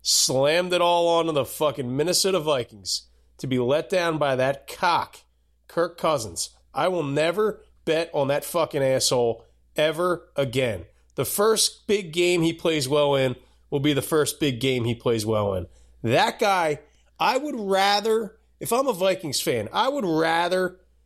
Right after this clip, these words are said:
be three and, three and fourteen every year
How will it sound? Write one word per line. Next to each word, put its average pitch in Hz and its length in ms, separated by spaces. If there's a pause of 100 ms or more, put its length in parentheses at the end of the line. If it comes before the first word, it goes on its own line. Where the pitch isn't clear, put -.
(160)
be 180 180
three 180 440
and, 165 140
three 214 500
and 160 80
fourteen 165 560
every 113 280
year 104 320